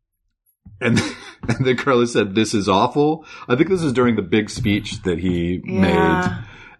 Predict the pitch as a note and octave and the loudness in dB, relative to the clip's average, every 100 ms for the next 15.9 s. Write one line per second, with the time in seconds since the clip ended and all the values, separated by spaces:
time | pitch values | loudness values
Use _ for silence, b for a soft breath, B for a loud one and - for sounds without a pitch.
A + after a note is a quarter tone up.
0 | A2 A2+ A2+ G#2 G#2+ B2 A#2 - - D#3 | -4 0 2 2 0 0 -2 -4 -2 0
1 | C3 A2 G#2+ - G#2+ G2+ G2 F#2+ F#2 F2+ | 2 0 -2 0 0 0 0 2 0 -2
2 | F2+ F2+ F#2 F#2+ F2 D#2+ F2+ F#2+ _ D#3+ | -4 0 0 0 -4 -4 -8 -14 _ -8
3 | F3+ F3 E3+ D#3+ F3 F3+ _ - F#3 F#3 | -4 0 0 0 -4 -10 _ 0 0 2
4 | E2+ D#2+ D#2+ - - A3 - G3 D#3 - | 0 0 -4 -8 -10 -10 -4 -2 -2 -6
5 | E3+ F3+ B1 - - B B B B - | -10 -10 -12 -16 -20 B B B B -4
6 | D#3+ F3+ D#3+ B2+ C3+ C#3+ B2+ A#2+ A#2+ A2+ | 0 2 2 2 2 4 4 4 4 2
7 | G2+ A2+ - G#2 G#2 G#2 A2+ A2+ G#2+ F#2+ | 2 0 0 -2 0 2 2 2 2 2
8 | F#2+ F2+ F#2+ G2+ G#2 F#2+ F2+ - G2 G#2 | 0 0 0 0 0 -2 -2 -4 -2 0
9 | A#2 A#2+ F#2+ G#2+ G2+ B2 C3+ A#2 A2 F2+ | 2 2 2 -2 -4 -6 -6 -2 -2 0
10 | G2+ G2 F#2+ F#2 E2 - F2+ F2+ E2+ F2 | 0 0 2 0 -2 -2 -2 -2 -2 -4
11 | D#2+ F#2 E2 F2+ F2+ F#2 F2+ F2 - F2+ | -4 -8 -6 -4 -2 -2 -2 -4 -8 -10
12 | - F2+ F2 - - - F#2 D#2+ - F2 | -4 -4 -4 -6 -10 -6 -6 -4 -2 -2
13 | G2+ F2+ E2+ - F2+ - - F2+ E3+ G2 | 0 -2 -4 -4 -4 -4 -2 0 0 -2
14 | F#2+ F#2+ F#2 E2+ E2 F2+ F2 F2+ D2+ - | 0 0 0 -2 -2 0 2 2 0 -4
15 | F2 F2 E2+ D#2+ D#2+ F2 G#2 - | -4 -4 -4 -4 -4 0 -2 -2